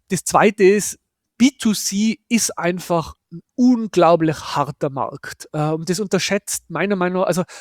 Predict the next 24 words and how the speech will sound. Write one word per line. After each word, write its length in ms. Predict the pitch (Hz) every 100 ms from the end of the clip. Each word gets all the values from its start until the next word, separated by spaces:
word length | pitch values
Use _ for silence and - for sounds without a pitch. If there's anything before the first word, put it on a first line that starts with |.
| -
das 140 | 170 -
unterschätzt 520 | 233 226 220 - -
jeder 200 | 196 196
Gründer 340 | - 160 175
so 160 | 156 165
ein 80 | 147 _ _ _ -
bisschen, 360 | 185 - 175
was, 240 | 156 160 - - - -
was 180 | 165 185
es 260 | 214 - 147
wirklich 480 | 240 - 190 -
heißt, 600 | 160 139 208 220 - - - _ _ _ _ _ _ _ -
auf 160 | 160
einem 220 | 185 170 160
Konsumentenmarkt 1500 | 175 151 160 165 220 262 220 196 170 170 185 185 - - - -
eine 140 | 156
große 560 | 156 151 165 220 196 -
Anzahl 380 | 156 175 - 160
von 180 | - 156
Konsumenten 720 | - 147 147 139 151 165 139
zu 140 | 151
erreichen, 500 | 131 117 107 - 139
oder? 300 | 82 - 156
Und, 280 | 160 160